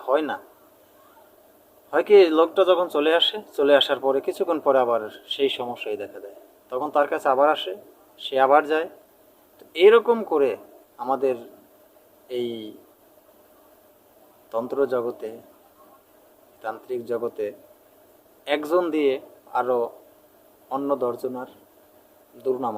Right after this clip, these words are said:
হয়, বদনাম হয়। তো আমি বলবো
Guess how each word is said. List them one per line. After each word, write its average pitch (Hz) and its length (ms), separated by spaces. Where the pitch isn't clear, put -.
হয়, 101 160
বদনাম 113 300
হয়। 107 160
তো 139 80
আমি 175 120
বলবো 185 220